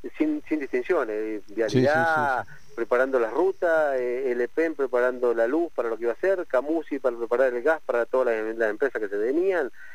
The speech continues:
Speaker 1: y el mismo municipio, el hospital para preparar la gente que iba a estar, que está en este momento dando vuelta por Añelo, todo, todas las instituciones sin, sin distinciones, eh, no se prepararon, no, no supieron ver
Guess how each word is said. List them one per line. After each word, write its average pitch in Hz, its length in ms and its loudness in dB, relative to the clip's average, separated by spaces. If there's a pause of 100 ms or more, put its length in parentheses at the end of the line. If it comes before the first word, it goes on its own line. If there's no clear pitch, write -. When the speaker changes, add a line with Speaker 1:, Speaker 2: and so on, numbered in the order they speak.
(260)
Speaker 1:
y 113 100 0
el 113 80 2
mismo 120 520 0
municipio, 117 720 0 (340)
el 107 160 2
hospital 170 480 0
para 131 120 0
preparar 123 300 0
la 120 80 -2
gente 127 320 -2
que 117 80 -4
iba 113 120 2
a - 20 -2
estar, 120 240 0
que - 100 -2
está 123 160 0
en 120 60 2
este 113 160 -2
momento 117 320 0
dando 110 200 0
vuelta 110 260 0
por 98 120 -4
Añelo, 147 580 0 (360)
todo, 190 240 2
todas 180 240 2
las 147 100 0
instituciones 135 560 -2
sin, 127 340 -4 (540)
sin 294 160 0
distinciones, 180 640 -2 (320)
eh, 139 100 -6
no 160 180 2
se 151 120 0
prepararon, 143 640 0 (120)
no, 135 260 0 (180)
no 143 120 2
supieron 135 480 0
ver 147 220 2